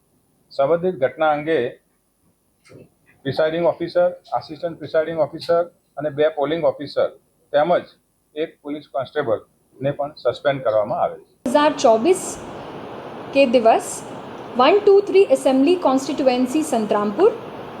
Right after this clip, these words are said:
Speaker 2: પીસી ઉન્નીસ દાહોદ કે બૂથ નંબર દો સો વીસ प्रथमपुर विस्तार का एक वीडियो द्वारा कंप्लेन आया था, उसकी जांच और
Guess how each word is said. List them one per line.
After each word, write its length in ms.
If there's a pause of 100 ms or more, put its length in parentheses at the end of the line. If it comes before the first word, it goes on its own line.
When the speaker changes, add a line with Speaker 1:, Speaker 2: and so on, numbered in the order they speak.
Speaker 2:
પીસી 380
ઉન્નીસ 500
દાહોદ 400 (100)
કે 240 (340)
બૂથ 340
નંબર 280
દો 160
સો 200
વીસ 580 (360)
प्रथमपुर 600
विस्तार 500
का 300 (440)
एक 160
वीडियो 500 (640)
द्वारा 320
कंप्लेन 600 (160)
आया 260
था, 280 (840)
उसकी 280
जांच 560 (440)
और 320